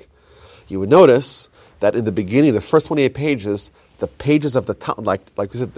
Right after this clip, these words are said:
and every page of the Talmud, you have three primary sections. You'll have the middle section, which is the actual text of the Talmud. The inner margin is going to be the text of Rashi, and the outer margin is the text of Tosfos. What you'll notice as you, right, the first twenty-eight pages, the text of the Talmud is very big,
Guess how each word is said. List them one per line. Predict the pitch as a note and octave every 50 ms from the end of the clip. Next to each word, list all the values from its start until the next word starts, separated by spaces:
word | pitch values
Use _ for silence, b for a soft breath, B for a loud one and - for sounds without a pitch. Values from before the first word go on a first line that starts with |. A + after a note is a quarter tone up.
| - -
and | - A#2+ B2
every | C3 E3 E3
page | E3 D#3 C3+
of | C3
the | -
Talmud, | C#3+ B2+ B2+ B2
you | A2+
have | G2+ -
three | - - A#2+ B2 B2+ C3 B2+ - - _ _ _ _
primary | - - B2+ B2+ A#2 A2+ G#2+ G2
sections. | - - F#2 F2 - - F2 E2+ - -
You'll | G#2+ G2+
have | F#2
the | G2 F#2+
middle | G#2 A#2+ D3 D#3
section, | - - D3+ - - C#3
which | B2 A#2 -
is | G2+ F#2+
the | - -
actual | G#2+ C3+ - A#2+
text | A#2 C#3 C3 -
of | G#2+ F#2+
the | -
Talmud. | D#3 F#3 G#3 A3+ B3+ G3+ - B B B B B B B
The | A#2+ C3+ C3 C#3+
inner | F#3+ G#3 G3+
margin | E3 D3 C#3 B2+ B2+ A#2+ G2+ G#2+ G2+ E2+ F2 F#2 _ _ _ _ _ _ _ _ _ _ _ _ _ _ _ b b b b b b b
is | C#3 B2 G#2+
going | C3 C3+ C3+ B2
to | - A#2+
be | G#2 B2+ B2+
the | A2
text | G#2 C3 A2 - -
of | G2+ F#2+
Rashi, | A#2+ C#3+ F3 F3 E3+ - F3+ E3+ b b b
and | - A#2 A#2
the | -
outer | - B2 C#3 C#3
margin | C3 A#2+ A#2 A2+ G#2+ G#2 G#2+ G2 G2
is | G2+ F#2+
the | G2+
text | - A2+ - - G2+
of | F#2+
Tosfos. | - F#2 D2+ D#2 - - - - - - _ _ _ _ _ _ _ _ _ _ b b b b b b b
What | G#2 B2
you'll | B2+ A#2 A2+
notice | A#2+ C3+ F3+ G#3 F3+ C3+ - -
as | - B2 C3+ D3 E3+ F3 C#3
you, | D3 D3 C3+ C3 C#3 b b b b
right, | - A#2 - -
the | - G2+
first | - - E3+ E3 -
twenty-eight | - E3 D#3 C#3 -
pages, | C#3 C#3 B2+ B2+ A2 G#2 G2+
the | G2
text | G2 - D3+ D#3+ E3 - -
of | D#3 A#2+
the | A#2+
Talmud | A2+ - - D3 C#3+ B2
is | G2+ E2
very | F#2+ G2+ F#2+
big, | E2+ E2 G2 F2 E2+ -